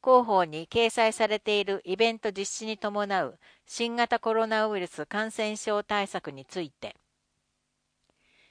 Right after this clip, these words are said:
イベントなどに参加される場合は、当日検温していただき、マスクの着用をお願いします。体調不良の際は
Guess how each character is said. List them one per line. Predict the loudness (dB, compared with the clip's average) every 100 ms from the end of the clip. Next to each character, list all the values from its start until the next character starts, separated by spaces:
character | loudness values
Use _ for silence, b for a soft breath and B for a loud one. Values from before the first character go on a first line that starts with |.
| b
イ | -2
ベ | 0 0
ン |
ト | 0 2
な | 2
ど | 0
に | -6 -6 -8
参 | -2 -2
加 | 0 -2
さ | 0
れ | 0
る | 0
場 | 0 0
合 | 0 0
は、 | 0 0 _ b b b 0
当 | 4 4
日 | 2 -8 -6 -6 -4
検 | -2 0
温 | -2 -4
し | -4
て | 0
い | 0
た | 0
だ | -2 -2
き、 | -4 -14 _ _ _
マ | -2 -2
ス | -2
ク | -8
の | -6
着 | -4 -6 -2
用 | 0 2 2
を |
お | 0
願 | -2 -2 -4
い |
し | -6 -8
ま | -8
す。 | -10 -16 -20 _ _ _ _ _ _ _ _ _ _ -2
体 | 0 2
調 | 0 0
不 | 0 -2
良 | -2
の | -2 -4
際 | -2 -2 -2
は | -8